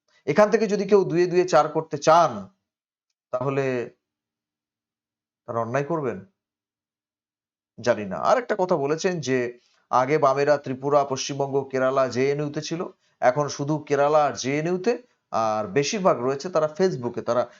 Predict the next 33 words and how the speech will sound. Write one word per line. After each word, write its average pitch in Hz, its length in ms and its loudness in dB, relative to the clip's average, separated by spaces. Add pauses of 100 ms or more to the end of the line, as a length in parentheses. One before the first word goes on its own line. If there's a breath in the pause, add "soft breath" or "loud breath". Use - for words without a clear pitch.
(160)
ফেসবুকে 165 400 0
বিপ্লব 147 320 0
করতে 131 320 -8
পছন্দ 147 400 -6
করছে, 180 260 -8
তারা 139 280 -4
ফেসবুকে 117 360 -10
বিপ্লব 110 340 -10
সংগঠিত 101 440 -16
করতে - 320 -20
চাইছে। - 300 -20 (1080)
বক্তা 113 260 -2
নওশাদ 110 340 -6
সিদ্দিকী - 480 -20 (220)
সহ্য 143 280 -8
করতে 151 280 -8
পারছেন 110 420 -6
না 101 100 -10
সমালোচনাটা, 92 960 -12 (1160)
সহ্য 127 320 -12
করতে 147 260 -12
পারছেন 107 400 -8
না 98 100 -14
সমালোচনা। - 500 -10
আসলে 202 220 -4
কাঁচা 165 280 0
কাজ 170 180 0
করে 156 180 -4
ফেলেছেন 131 380 -8
তিনি 117 220 -8
অনেক 107 220 -8
আগে 120 220 -4
থেকেই, 95 440 -14